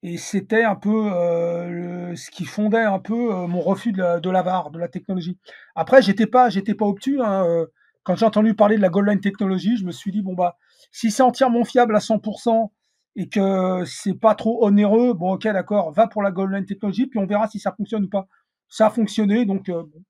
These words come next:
je l'ai adopté, je me suis dit, ok, je suis pas entièrement, euh, contre la technologie. Mais dès qu'il y a eu ces débats avec, euh, des amis, euh, des collègues journalistes et tout, euh, je leur disais, euh, vous verrez qu'avec la var,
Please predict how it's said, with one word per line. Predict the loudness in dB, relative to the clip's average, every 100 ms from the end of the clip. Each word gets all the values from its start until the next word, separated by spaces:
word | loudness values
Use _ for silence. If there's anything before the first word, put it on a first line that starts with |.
| _
je | -8
l'ai | -4
adopté, | -4 -2 -2
je | -2
me | -8
suis | -6
dit, | -6
ok, | -6 -8 -10 _ _ _ _
je |
suis | -12
pas | 0 0
entièrement, | 2 -2 0 2 2 0 -2
euh, | -4
contre | -8 -6
la | -6
technologie. | -4 -6 -2 -2 -2 -6 _ _ _ _ _ _ _ -6
Mais | 0 0 -2 _ _ _ _ _ _ _ _ _ _ _ _ _ _ _ -16
dès | 0 2
qu'il | 6 6
y |
a |
eu | 6
ces | 2 -2
débats | 2 4 4
avec, | 4 -2
euh, | -2
des | -2 -2
amis, | 2 2 4 2
euh, | -2 -8 -10
des | -10 -8
collègues | -4 -2 0
journalistes | -2 -4 -2 0 0 -2
et | -2
tout, | 0 2
euh, | -2 -4 -12 _ _ _ _
je | -2
leur | -2
disais, | 2 2 2 2
euh, | 0 -2
vous | -2 0
verrez | 2 2
qu'avec | 0 -2 -2
la | 0
var, | 6 6 4